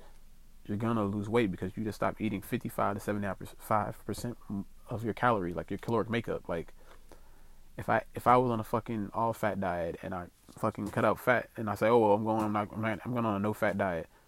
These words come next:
well, then I wouldn't eat shit. So, like, I'm gonna lose weight, of course. Probably die, but, you know, that's, that's not the point I'm trying to make. The point is, when you do something like that, drastic cut out a food group, especially carbs,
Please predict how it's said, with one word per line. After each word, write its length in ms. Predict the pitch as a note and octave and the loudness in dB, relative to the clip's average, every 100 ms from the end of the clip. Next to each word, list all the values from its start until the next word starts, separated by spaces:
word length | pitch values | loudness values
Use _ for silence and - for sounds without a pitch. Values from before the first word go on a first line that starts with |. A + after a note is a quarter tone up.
| - | -10
well, 100 | A2 | -4
then 100 | G#2+ | 2
I 40 | A2 | 2
wouldn't 200 | A2+ A#2+ | 4 2
eat 100 | - | -2
shit. 180 | - - - | -6 -12 -16
So, 160 | - F2+ | -4 -2
like, 180 | E2+ - | -2 -4
I'm 80 | |
gonna 200 | G#2 G#2 | -4 -4
lose 100 | G2+ | -2
weight, 180 | G#2+ G2 | 0 -2
of 80 | - | -2
course. 340 | - F#2 - - - - | -2 -2 -4 -20 -20 2
Probably 260 | A#2 F2 | 4 6
die, 340 | F2+ A#2 F#2+ G2+ | 12 12 12 4
but, 160 | E2+ E2 - | -4 -6 -8
you 100 | A2+ | -6
know, 200 | F#2 D#2+ F#2 _ _ _ | -6 -6 -12 _ _ _
that's, 180 | - A2 - | -4 -4 -6
that's 180 | - - | -8 -4
not 120 | F#2+ | -6
the 60 | - | -4
point 160 | G#2+ | -4
I'm 60 | F2+ | -4
trying 140 | G2 | -8
to 60 | - | -8
make. 220 | B1 - - - - | -10 -12 -20 -20 -14
The 80 | A2 | -8
point 240 | - G#2+ | -2 -2
is, 260 | F#2+ F2+ F2 - - - - | 0 -2 -6 -14 -20 -20 -10
when 120 | F#2+ | -4
you 120 | G2+ | -2
do 140 | G#2+ A#2 | 2 0
something 280 | B2 A2+ G#2+ | 0 -2 -4
like 200 | F#2 - | -4 -4
that, 340 | A#2+ G2 - | -4 -4 -6
drastic 340 | G#2+ A#2 G2 | 0 0 0
cut 120 | - A2 | 0 0
out 100 | G2 | 0
a 40 | |
food 220 | - B2 | 0 0
group, 260 | B2 F#2+ F#2 - - | 2 -2 -2 -10 -6
especially 320 | A#2 A2+ G#2 | -4 -2 -2
carbs, 540 | - A2+ G#2 F#2 E2 | 2 2 2 0 -6